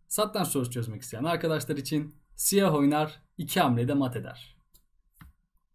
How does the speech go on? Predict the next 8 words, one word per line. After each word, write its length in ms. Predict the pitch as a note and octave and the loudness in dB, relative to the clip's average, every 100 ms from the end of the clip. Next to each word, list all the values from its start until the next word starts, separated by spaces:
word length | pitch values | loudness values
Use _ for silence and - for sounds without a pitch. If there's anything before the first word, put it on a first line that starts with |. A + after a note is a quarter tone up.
| E3 | -2
Eminim 380 | E3 C#3 A#2+ | 4 4 4
durduranlar 480 | A#2+ G2+ B2 G#2 G2+ | 0 -4 -6 -8 -4
olmuştur. 680 | C#3 C#3 B2 - C3 - - | 2 2 2 0 -4 -6 -8
Görenler 580 | C#3 E3 E3 D#3 D#3 C#3+ | 4 6 6 6 4 2
de 100 | C#3 G3+ | 0 -4
ilk 220 | F#3+ - | -4 -2
bakışta 360 | B2 - - | -4 -6 -10
olmuştur. 600 | - C#3+ C3+ B2 B2+ B2 | -4 2 2 0 -4 -6